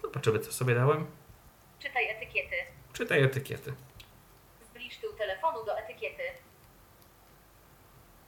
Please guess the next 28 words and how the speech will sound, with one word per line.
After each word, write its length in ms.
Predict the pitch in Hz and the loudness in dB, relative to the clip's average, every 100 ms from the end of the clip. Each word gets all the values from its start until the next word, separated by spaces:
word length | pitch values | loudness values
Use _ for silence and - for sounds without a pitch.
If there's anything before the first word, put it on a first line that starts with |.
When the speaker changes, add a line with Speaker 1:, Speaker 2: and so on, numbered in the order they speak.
| - | -6
Speaker 2:
Herbata. 400 | 320 - 180 - - - - - | -4 0 0 0 -4 -4 -12 6
Speaker 1:
Herbata. 520 | 320 147 104 - - - - | 10 10 10 6 -4 -8 -18
Po 60 | - | 6
prostu 460 | 220 202 180 165 160 147 135 143 | 8 8 6 4 0 -4 -2 6
ja 200 | 180 208 | 10 10
to 100 | 214 | 10
oczywiście 320 | 185 190 185 | 8 6 6
nazwałem 500 | 175 151 170 156 151 143 - - - | 6 10 12 12 8 2 -8 -14 2
dla 100 | 139 | 6
celów, 420 | 135 147 139 139 113 | 10 12 10 8 4
y, 320 | 131 127 127 | 6 6 6
tutaj, 380 | 135 131 127 117 123 123 | 6 8 8 8 8 8
y, 60 | 123 | 8
audycji. 560 | 131 127 131 220 220 - - - - - - - - - - 147 | 8 8 8 6 4 0 -16 -16 -16 -20 -20 -20 -20 -8 2 8
Y, 280 | 135 135 - - - | 10 10 6 -8 0
tutaj 420 | - 185 185 175 175 | 6 12 12 12 8
etykietę 480 | 151 160 165 156 151 | 6 6 6 8 10
można 440 | 139 127 139 131 | 10 10 10 10
opisać, 720 | 127 143 135 127 127 - - | 8 6 8 8 8 4 2
y, 340 | 131 123 123 117 - - | 4 6 6 2 -2 -4
przy 160 | - | 2
pomocy 320 | 139 139 135 135 | 8 8 8 6
telefonu, 460 | 135 127 131 131 | 6 6 6 8
można 280 | 127 127 127 | 10 10 10
ją 140 | 127 | 8
oznaczyć 520 | 127 120 123 113 - - | 8 8 6 6 0 4
głosowo 680 | 131 175 170 143 151 151 - | 6 8 8 10 8 6 2
i 200 | 123 131 | 6 6